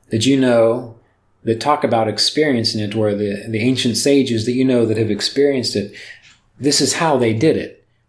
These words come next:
If they weren't blessed with just, uh, an immaculate, uh, one-off experience where it happens to them and that's it. You don't wait around for that.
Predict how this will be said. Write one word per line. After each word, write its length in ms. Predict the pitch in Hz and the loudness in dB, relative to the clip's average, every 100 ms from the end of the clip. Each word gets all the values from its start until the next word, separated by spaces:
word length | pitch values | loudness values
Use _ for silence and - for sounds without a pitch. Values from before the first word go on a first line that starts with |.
| _ - - | _ -20 -2
If 180 | 139 | 0
they 140 | - 135 | 4 2
weren't 320 | 123 123 120 | 2 0 0
blessed 360 | 120 120 117 - | 2 2 2 -2
with 260 | 110 110 | -2 -2
just, 440 | - 107 104 - - - _ - | 0 0 0 -4 -12 -20 _ -14
uh, 40 | |
an 300 | 113 - 117 | -10 -6 -2
immaculate, 800 | 117 120 120 - 113 110 104 - - - _ | 0 0 -2 -2 0 0 -2 -8 -16 -20 _
uh, 300 | - 78 78 | -12 -10 -8
one-off 560 | - 113 127 120 113 113 | -6 0 2 2 0 -2
experience 720 | 101 - - 135 113 110 107 | -4 -2 2 2 2 -4 -4
where 260 | 113 104 101 | 0 2 2
it 140 | 104 | 0
happens 340 | 107 120 117 113 | -2 -2 -2 -8
to 100 | - | -6
them 160 | 107 101 | -4 -4
and 80 | |
that's 240 | 101 98 - | -4 -4 -2
it. 260 | 127 - - _ _ - - - _ _ _ _ _ _ _ | -2 -4 -14 _ _ -20 -20 -20 _ _ _ _ _ _ _
You 260 | - 123 127 | -2 -2 0
don't 240 | 127 156 | 0 2
wait 160 | 156 147 | 2 4
around 320 | 143 156 127 | 4 2 -2
for 80 | 120 | -4
that. 340 | 95 80 - | -6 -6 -10